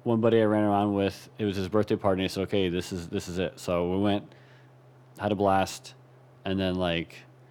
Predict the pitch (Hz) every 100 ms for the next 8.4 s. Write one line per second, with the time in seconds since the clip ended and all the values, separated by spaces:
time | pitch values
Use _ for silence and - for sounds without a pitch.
0 | - - - - - - - 180 226 170
1 | 143 135 131 120 110 101 117 120 113 104
2 | - 113 98 95 95 101 - - 170 190
3 | 147 117 113 104 90 - 101 107 110 117
4 | 113 - - - - - - - - -
5 | - 123 104 95 98 90 113 107 131 123
6 | 127 110 92 85 - - - 110 101 92
7 | 95 95 90 85 - 92 80 87 - 87
8 | 80 87 80 69